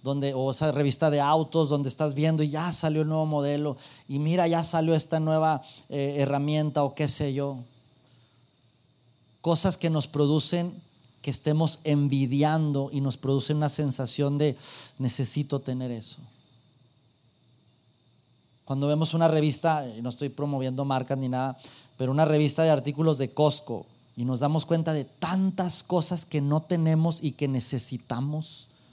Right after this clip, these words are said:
¿verdad? Dices tú, "No inventes, yo necesito esa sala de jardín.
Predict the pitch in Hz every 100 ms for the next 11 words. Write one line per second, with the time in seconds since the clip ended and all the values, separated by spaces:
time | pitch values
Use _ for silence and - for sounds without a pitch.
0 | _ _ _ - - - - - - _
1 | - - _ - 127 117 131 196 165 -
2 | - - - _ _ _ - 117 120 113
3 | 127 180 170 151 185 196 156 123 151 175
4 | 175 - 139 - 196 202 - 175 156 147
5 | 175 156 - 170 160 165 160 139 135 123
6 | 123 143 139 117